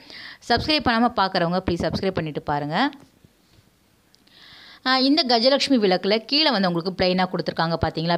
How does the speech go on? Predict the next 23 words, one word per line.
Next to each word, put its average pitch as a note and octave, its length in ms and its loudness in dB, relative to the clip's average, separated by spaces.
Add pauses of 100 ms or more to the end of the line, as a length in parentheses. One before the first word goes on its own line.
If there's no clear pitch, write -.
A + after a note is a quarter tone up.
பித்தளையில C4+ 440 2
வந்து F3+ 200 0
அந்த E3+ 140 -2
மாதிரி E3+ 180 2
இருக்காது. D#3 320 0
So, F#3 140 0 (100)
லைன் G3 300 2
வரா D#3+ 180 0 (100)
மாதிரி D#3+ 220 0
இருக்கும். A#3 260 0 (460)
வாஷ் B3 300 2
பண்றதுக்கு G3+ 440 4
ரொம்ப F#3 260 0
நமக்கு E3+ 280 0
வந்து F3 240 -2
போட்டு F3+ 340 0
புளிய G#3 320 4
போட்டு F3 160 0 (100)
தேய் F3 260 2
தேய்ன்னு E3+ 260 -2
தேய்ப்போம். D#3 320 -2
நான் F3+ 160 0
சொல்றது F3+ 260 0